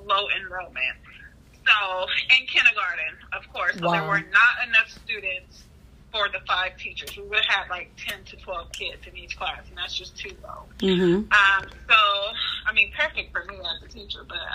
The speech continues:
Speaker 1: as an organization, of course, they're like, "No, you don't have enough kids." So instead of firing a kindergarten teacher, they actually needed another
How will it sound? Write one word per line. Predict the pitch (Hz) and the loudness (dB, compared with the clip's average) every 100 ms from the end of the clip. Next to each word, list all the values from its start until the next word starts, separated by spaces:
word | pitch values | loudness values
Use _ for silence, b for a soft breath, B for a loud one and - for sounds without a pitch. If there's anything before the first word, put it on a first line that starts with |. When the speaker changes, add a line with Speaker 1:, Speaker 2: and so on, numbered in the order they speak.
| 180 | -4
Speaker 1:
as | 180 | -4
an | - | -6
organization, | 185 185 170 170 196 185 - | -6 -6 -12 -10 -8 -6 -8
of | - | -10
course, | - 190 - | -8 -8 -8
they're | - | -12
like, | - - - | -10 -10 -8
"No, | 1077 - | -8 -6
you | - | -8
don't | - | -12
have | - - | -14 -16
enough | - - | -20 -10
kids." | - 427 - - - B B B B - | -6 -6 -8 -12 -16 B B B B 4
So | 226 220 | 4 4
instead | 208 - 254 | -4 2 2
of | 247 - | 2 4
firing | 220 247 254 202 196 - 190 | 6 6 4 -2 -4 -6 -6
a | |
kindergarten | - 208 196 185 180 | -8 -10 -6 -8 -8
teacher, | - 196 - 180 180 | -6 -6 -4 -6 0
they | 185 | 4
actually | 180 214 - 269 | 4 4 0 0
needed | 208 - 208 190 | 4 4 4 -2
another | 180 - 233 262 | -2 2 4 4